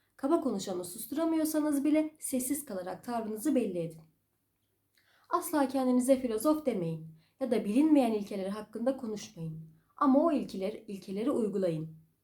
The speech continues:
Bir yemekte insanlara nasıl yiyeceklerini anlatmayın. Siz gerektiği gibi yiyin. Bil-, bilinmeyen ilkelerden konuşulmak istenirse en sessiz kalan siz olun. Zira hazmedilmemiş bilgileri kusabilirsiniz.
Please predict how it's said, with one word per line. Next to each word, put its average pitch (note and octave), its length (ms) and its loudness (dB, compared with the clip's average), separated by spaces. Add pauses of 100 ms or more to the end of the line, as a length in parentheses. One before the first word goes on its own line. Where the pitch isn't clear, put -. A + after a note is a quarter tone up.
(480)
Bir E4+ 120 4
yemekte G#3+ 560 -2 (140)
insanlara A#3 600 -2
nasıl C#4+ 280 0
yiyeceklerini G3+ 640 -4
anlatmayın. G3+ 720 -2 (400)
Siz D4+ 320 -4
gerektiği F#3 560 -4
gibi E3+ 200 -6
yiyin. D#3 360 -6 (1700)
Bil-, G4 300 -2
bilinmeyen C4+ 520 4
ilkelerden G3 800 -4
konuşulmak A3+ 600 -4
istenirse D4 720 -6 (240)
en F4 140 0
sessiz B3 480 -4
kalan B3+ 280 -2
siz A3 240 -2
olun. D#3+ 300 -4 (480)
Zira A3 460 4
hazmedilmemiş G#3 800 0
bilgileri G3+ 420 -2
kusabilirsiniz. G3+ 1000 -6